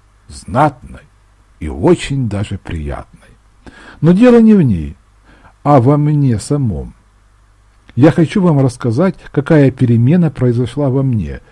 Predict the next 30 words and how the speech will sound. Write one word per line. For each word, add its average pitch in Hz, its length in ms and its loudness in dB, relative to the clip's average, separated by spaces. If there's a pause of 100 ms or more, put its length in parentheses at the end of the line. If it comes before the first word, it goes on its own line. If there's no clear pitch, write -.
(120)
в 117 80 0
эти 113 160 -2
немногие 120 600 0
часы, 165 340 -6
пока 113 300 -4
я 98 120 -2
был 113 240 -2
в 120 40 -2
его 113 260 -4
усадьбе. 71 600 -10 (320)
Вечером, 120 560 0
когда 120 280 -2
мы 127 140 2
пили 107 260 -4
чай, 185 380 -2 (240)
кухарка 190 760 -2 (520)
подала 143 340 4
к - 60 -16
столу 160 340 0
полную 190 720 0
тарелку 123 520 -6
крыжовнику. 92 840 -10 (800)
Это 110 180 -4
был 120 220 0
не 147 120 -4
купленный, 101 720 -12 (380)
а - 160 -6
свой 110 300 -4
собственный 113 600 -8
крыжовник, 101 760 -12